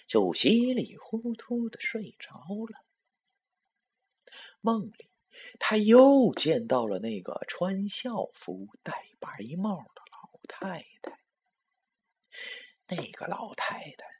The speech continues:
就坐在炕梢上，冷笑地望着他。我奶奶想叫，却又叫不出来。那个老太太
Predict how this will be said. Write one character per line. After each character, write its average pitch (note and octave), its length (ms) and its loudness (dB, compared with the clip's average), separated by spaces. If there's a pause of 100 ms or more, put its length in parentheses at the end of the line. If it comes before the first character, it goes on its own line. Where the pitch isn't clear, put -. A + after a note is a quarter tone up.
(480)
就 A3+ 480 -4
坐 - 300 -8
在 - 160 -20
炕 D3+ 280 -14 (140)
梢 D#3+ 400 -16
上， - 0 - (640)
冷 D#3+ 480 2
笑 A3 540 2
地 - 160 -16
望 A3 380 -8 (100)
着 G3 180 -20
他。 - 120 -20 (1160)
我 D#3 180 -6
奶 - 320 -10
奶 B2 140 -14 (160)
想 D#3 540 2
叫， A#3+ 300 8 (180)
却 A3 220 2
又 G#3 180 0
叫 A3 400 4
不 E3 140 -8
出 A#3+ 260 2
来。 G3+ 360 -2 (1300)
那 B3+ 380 6
个 - 120 -14
老 - 240 -18
太 - 280 0
太 - 120 -18